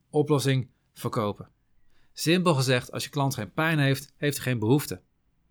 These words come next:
En die pijn die kan, kan fysiek zijn, dat is heel duidelijk. En als je een, een heftige rugpijn voelt, je het gevoel hebt dat je niet eens meer uit je bed kunt komen, nou, dan heb je echt wel behoefte aan een oplossing daarvoor. Het kan ook een emotionele pijn zijn.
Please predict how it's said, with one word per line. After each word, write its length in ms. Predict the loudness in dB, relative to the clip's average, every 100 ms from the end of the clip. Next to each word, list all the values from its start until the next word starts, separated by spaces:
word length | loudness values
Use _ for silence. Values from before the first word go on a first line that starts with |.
| _ _ _ _ _ _ _
En 100 | -2
die 120 | -2
pijn 240 | 2 2 4
die 80 | 2
kan, 220 | 2 4
kan 200 | 4 4
fysiek 320 | 0 2 2
zijn, 160 | 0 0
dat 100 | 0
is 60 |
heel 140 | -2 0
duidelijk. 380 | 2 2 0
En 160 | -4 -8
als 120 | -6
je 80 | -4
een, 260 | -6 -6 -6
een 220 | -6 -8 _ _ -6
heftige 520 | -2 0 0 2 4
rugpijn 480 | 4 2 0 0 0
voelt, 180 | -2
je 60 | -2
het 100 | -4
gevoel 180 | -2 -2
hebt 120 | -2
dat 100 | -2
je 60 | -2
niet 60 |
eens 220 | -2 -6 -16 -20 _
meer 260 | -4 -2 0
uit 160 | -2 -2
je 120 | 0
bed 220 | 0 0
kunt 180 | 0 0
komen, 320 | 0 -2 -2
nou, 180 | -6 -6
dan 160 | -6 -4
heb 140 | -2
je 140 | -4 -4
echt 280 | 0 0 4
wel 180 | 2
behoefte 460 | 4 6 6 4 2
aan 140 | 0
een 80 | 0
oplossing 380 | -2 0 2 0
daarvoor. 360 | 0 0 -2 -4 _ _ _ _
Het 100 | -12
kan 120 | -2 -2
ook 140 | 0
een 60 | 0
emotionele 600 | 0 0 0 -2 -2 -2
pijn 260 | -2 -2
zijn. 280 | -6 -10